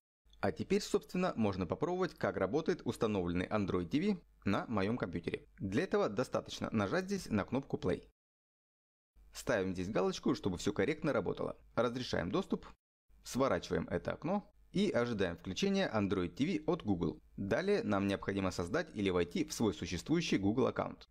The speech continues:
нажав по данному ярлыку. Вводим имя своей учетной записи и пароль. Ну а далее запускается виртуальный Android T V.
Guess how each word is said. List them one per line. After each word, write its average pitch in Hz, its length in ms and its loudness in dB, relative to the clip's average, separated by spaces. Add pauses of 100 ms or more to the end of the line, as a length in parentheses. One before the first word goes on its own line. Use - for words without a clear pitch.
(160)
нажав 104 380 0
по 95 120 0
данному 156 320 0
ярлыку. 92 400 0 (120)
Вводим 120 420 2
имя 101 260 2
своей 92 280 2
учетной 87 360 0
записи 180 480 -2 (760)
и 196 100 2
пароль. - 280 -2 (800)
Ну 110 200 4
а 98 60 4
далее 185 380 2
запускается 101 560 -2
виртуальный 135 480 2
Android 95 340 2
T - 140 -6
V. 85 160 -6